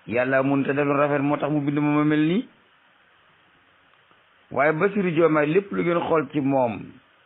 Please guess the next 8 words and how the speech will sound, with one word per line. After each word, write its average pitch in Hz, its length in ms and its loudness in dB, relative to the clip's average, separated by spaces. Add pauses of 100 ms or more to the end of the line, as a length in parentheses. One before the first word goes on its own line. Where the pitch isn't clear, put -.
(920)
ci 131 160 -6
timide 165 300 0
gi 139 100 0
mu 147 160 2
timide 143 340 0
ak 135 100 -2 (720)
yar 131 300 -2
beeg 135 300 -2